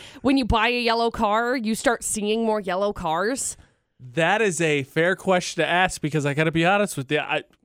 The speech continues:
Speaker 2: my friend and I used to joke about all the time in high school, which I said in Florida or not, but I thought the same. Nah, nobody would actually do it.
Speaker 1: I
Speaker 2: Like,
Speaker 1: know.
Speaker 2: how would you power it? I feel like there'd be, like, glare everywhere. Like, there's so many logistical issues with it. But, like, nah,
Speaker 1: Totally.
Speaker 2: no, no, no.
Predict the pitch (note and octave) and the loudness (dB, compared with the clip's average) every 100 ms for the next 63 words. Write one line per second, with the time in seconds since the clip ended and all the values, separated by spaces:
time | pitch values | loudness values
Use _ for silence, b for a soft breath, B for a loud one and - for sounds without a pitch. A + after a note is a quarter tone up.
0 | C3+ C#3+ C#3 D#3 D3+ D3 C#3+ C#3+ C#3+ C3+ | -6 -6 -2 -4 -2 -2 -4 -6 -8 -2
1 | D3 B2+ C#3+ C3+ C#3+ C#3 C#3+ F3 - C#3 | -2 0 0 0 -2 0 0 -2 -2 -6
2 | B2+ B2 D#3+ C#3 A#2 D#3 C#3+ E3 G3 D#3 | -6 -4 -2 -2 -2 -2 -2 0 0 0
3 | D#3 E3 D#3+ - F3 - B B E3+ E3+ | 0 0 -2 -4 -6 -6 B B 0 2
4 | D#3+ F#3+ G3+ E3 C3+ C3 C#3 - A#2 A2 | 2 0 0 0 0 0 -2 -4 -10 -4
5 | G#3 D#3+ D#3+ B B F3+ E3+ F#3+ C4 F#4 | 0 0 -2 B B -4 -2 -2 -4 -2
6 | G#4+ G#3 D#3+ D#3 C3 - G3+ A3+ A3+ A3 | 0 2 0 -4 -10 -4 0 2 4 2
7 | A3 A3 - b b - - G3 F3 F3 | 2 0 -4 b b -6 -2 0 0 0
8 | E3 D#3+ D3 A#2+ - B2+ E3 G3+ G#3+ G#3 | -2 0 -2 -4 -6 -2 2 4 6 6
9 | G#3+ G3+ G#3+ G#3+ G#3+ A3 F#3+ F3+ F#3+ - | 4 4 2 4 4 2 0 0 -2 0
10 | E4+ C4+ G3 F3 E3 D#3+ C4 - - F3 | 0 2 2 0 0 0 0 0 0 2
11 | D3 - D#3+ C#3 D#3+ F#3 G3+ G3 A3 - | 2 0 0 0 0 0 0 0 2 4
12 | G#4 G#3 C3 A#2+ G#2+ | 2 0 -2 -4 -8